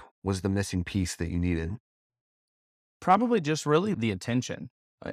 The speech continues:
Speaker 2: e-, every other company I've worked for in the past, it was go out, run eight to twelve calls a day, try to get as much money from every customer as you could.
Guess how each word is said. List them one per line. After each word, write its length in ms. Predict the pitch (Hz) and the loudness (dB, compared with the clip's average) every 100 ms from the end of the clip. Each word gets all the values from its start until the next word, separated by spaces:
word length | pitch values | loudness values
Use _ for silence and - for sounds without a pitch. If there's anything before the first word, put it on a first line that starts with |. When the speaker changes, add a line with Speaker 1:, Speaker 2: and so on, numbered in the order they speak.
| - | -10
Speaker 2:
e-, 60 | - - | -10 -4
every 360 | 151 151 160 | -2 0 2
other 160 | 147 135 | 2 2
company 320 | - 135 131 | 0 2 2
I've 100 | 113 | 2
worked 200 | 113 - | 0 -2
for 140 | 120 | -2
in 60 | 117 | 0
the 80 | 98 | 0
past, 380 | 107 110 - 113 | 2 2 0 -4
it 60 | |
was 200 | 104 98 | -4 -2
go 180 | 98 110 | 0 4
out, 240 | 113 110 | 4 4
run 420 | 113 117 117 117 117 _ _ _ | 2 0 2 0 -4 _ _ _
eight 160 | 123 120 | 0 0
to 100 | 123 | 0
twelve 300 | 117 120 117 | 2 2 2
calls 280 | - 117 113 | 2 2 2
a 60 | |
day, 320 | 107 107 127 139 _ _ - | 0 0 0 -4 _ _ -2
try 220 | 123 113 | 4 4
to 360 | 110 104 101 - _ _ 104 | 4 2 0 -4 _ _ -2
get 140 | 117 | 0
as 100 | 107 | 0
much 220 | 117 113 | -2 -2
money 300 | 113 117 120 | 0 0 -2
from 160 | 110 104 | -2 -2
every 160 | 107 107 | 0 0
customer 400 | 117 104 113 110 | -4 -2 -2 -2
as 120 | 104 | -2
you 80 | 92 | -2
could. 300 | 113 120 | 0 0